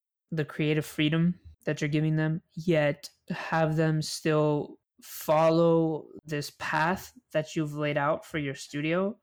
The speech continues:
is really impressive. And it shows just how,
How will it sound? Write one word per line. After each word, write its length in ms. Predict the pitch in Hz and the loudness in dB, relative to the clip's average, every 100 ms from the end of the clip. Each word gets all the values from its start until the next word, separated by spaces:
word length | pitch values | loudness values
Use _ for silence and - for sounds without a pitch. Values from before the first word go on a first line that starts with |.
| _ | _
is 640 | - 156 151 151 151 156 - - | -2 2 2 2 0 -6 -12 -4
really 320 | 160 165 180 | 0 4 4
impressive. 680 | 156 - 151 - 190 190 - _ _ _ _ _ _ - | 2 0 -2 2 0 -2 -14 _ _ _ _ _ _ -8
And 160 | 156 | -6
it 100 | 147 | -6
shows 800 | - - 151 147 147 143 147 - 302 _ | -8 -4 0 0 0 -2 -6 -14 -18 _
just 260 | - 151 - | -8 -8 -6
how, 680 | - 143 143 139 143 139 | -4 0 2 2 0 -2